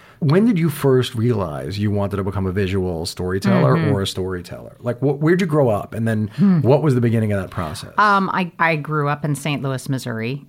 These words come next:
Speaker 2: and the beginning of the process for me at arriving at wanting to be a filmmaker came by having my mother deposit me on a Saturday afternoon at a repertory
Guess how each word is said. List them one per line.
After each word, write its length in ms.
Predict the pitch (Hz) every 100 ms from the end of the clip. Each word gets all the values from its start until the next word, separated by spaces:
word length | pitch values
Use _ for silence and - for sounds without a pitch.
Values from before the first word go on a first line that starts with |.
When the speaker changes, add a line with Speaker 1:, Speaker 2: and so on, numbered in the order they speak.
| _ -
Speaker 2:
and 680 | 139 127 123 123 120 120 - - -
the 140 | 151 147
beginning 400 | 151 185 175 160
of 80 |
the 80 | 143
process 640 | - - 160 160 143 135 -
for 160 | 131
me 400 | 127 123 131 151
at 260 | - 131 120
arriving 640 | 117 117 110 110 117 110
at 80 | 107
wanting 240 | 117 107 104
to 60 |
be 120 | 117 107
a 20 |
filmmaker 680 | - 113 110 117 127 131 - _
came 600 | - - 139 135 127 135 - -
by 580 | 139 135 127 123 123 - _ -
having 360 | 135 131 139 135
my 100 | 127
mother 300 | 131 147 135
deposit 560 | 135 - 113 120 131
me 140 | 131 131
on 140 | 123
a 40 | 120
Saturday 480 | 127 123 127 127
afternoon 800 | 123 123 - 127 139 147 135 131 -
at 160 | - 127
a 80 | 127
repertory 720 | 123 - 135 139 127 127